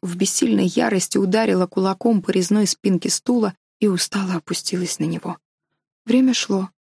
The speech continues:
и ничего не происходило, и постепенно она начала успокаиваться.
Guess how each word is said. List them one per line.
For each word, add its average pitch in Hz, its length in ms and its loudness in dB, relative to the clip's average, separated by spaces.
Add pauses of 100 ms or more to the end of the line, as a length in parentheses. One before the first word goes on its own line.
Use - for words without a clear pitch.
и 175 80 -2
ничего 170 380 0
не 185 120 2
происходило, 180 720 -2 (280)
и 165 80 0
постепенно 254 680 0
она 233 180 4
начала 190 360 0
успокаиваться. 175 880 -4